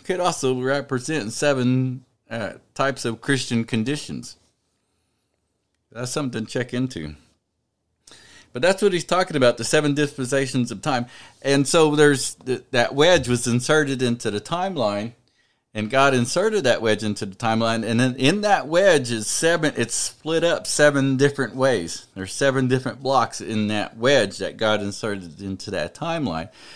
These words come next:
And there's seven church eras.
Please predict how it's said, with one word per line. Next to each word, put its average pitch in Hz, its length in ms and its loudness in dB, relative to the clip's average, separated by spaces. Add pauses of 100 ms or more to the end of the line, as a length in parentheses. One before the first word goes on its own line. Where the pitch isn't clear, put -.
(200)
And 104 120 -2
there's 113 200 -2
seven 139 520 2 (340)
church 143 380 2 (120)
eras. 123 420 2